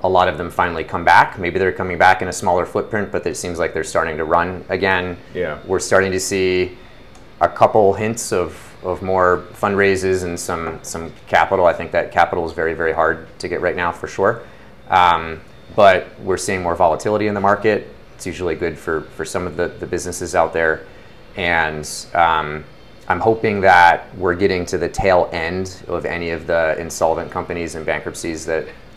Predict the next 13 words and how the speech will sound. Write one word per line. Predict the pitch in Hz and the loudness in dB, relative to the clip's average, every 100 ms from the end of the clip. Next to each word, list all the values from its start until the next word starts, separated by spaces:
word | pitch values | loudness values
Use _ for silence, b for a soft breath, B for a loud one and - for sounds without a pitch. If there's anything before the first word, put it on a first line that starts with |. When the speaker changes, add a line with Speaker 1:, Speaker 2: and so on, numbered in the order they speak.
| - - | -8 -2
Speaker 1:
that | 82 | 0
stemmed | - - 85 87 85 | -2 -2 -2 -4 -6
from | 92 87 78 | -6 -6 -4
the, | 80 76 - | -2 -2 -4
the | 82 | -8
twenty | - 80 78 | -6 -8 -6
twenty-two | 76 76 85 82 | -8 -8 -8 -4
failures. | 95 107 123 135 - B B B B B - | 0 0 0 -4 -12 B B B B B -6
And, | 95 87 85 80 76 - - | -2 2 0 -2 -8 -12 0
um, | 85 85 80 76 76 73 b b b b - - - - - | 4 4 2 -2 -8 -12 b b b b -20 -20 -20 -8 2
um, | 82 80 80 76 73 73 - | 6 6 4 2 -4 -10 -10
and | - | -4
I'm | 87 85 | -2 -2